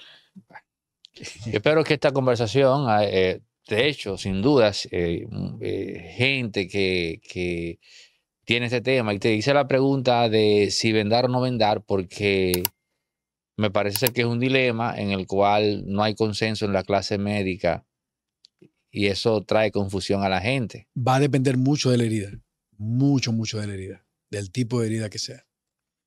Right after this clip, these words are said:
Speaker 2: Así es.
Speaker 1: Cuando una persona tiene,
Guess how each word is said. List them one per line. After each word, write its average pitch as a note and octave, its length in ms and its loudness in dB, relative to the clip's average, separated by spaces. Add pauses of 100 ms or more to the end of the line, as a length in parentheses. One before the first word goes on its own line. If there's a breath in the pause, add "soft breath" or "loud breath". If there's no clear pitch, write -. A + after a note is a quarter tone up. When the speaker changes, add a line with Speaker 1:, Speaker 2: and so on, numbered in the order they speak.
(500)
Speaker 2:
Así A2 280 -4
es. - 260 -8 (1300 soft breath)
Speaker 1:
Cuando B2+ 240 0
una F3+ 160 2
persona E3+ 400 2
tiene, C3+ 960 0